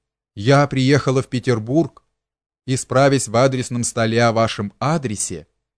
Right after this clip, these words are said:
спешу уведомить, что последнее письмо ваше было получено мною в Сан-Стефано незадолго до моего отъезда.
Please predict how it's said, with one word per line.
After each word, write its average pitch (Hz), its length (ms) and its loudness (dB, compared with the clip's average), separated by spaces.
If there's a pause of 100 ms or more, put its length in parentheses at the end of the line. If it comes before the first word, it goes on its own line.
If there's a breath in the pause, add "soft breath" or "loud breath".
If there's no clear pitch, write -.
спешу 156 560 0
уведомить, 143 640 0 (260)
что - 260 -4
последнее 139 680 0
письмо 120 480 -4
ваше 123 520 -4 (260)
было 143 320 2
получено 143 500 0
мною 127 340 -2
в - 40 -8
Сан-Стефано 127 1040 -2 (280)
незадолго 123 760 2
до 127 100 0
моего 110 320 -2
отъезда. 104 680 -6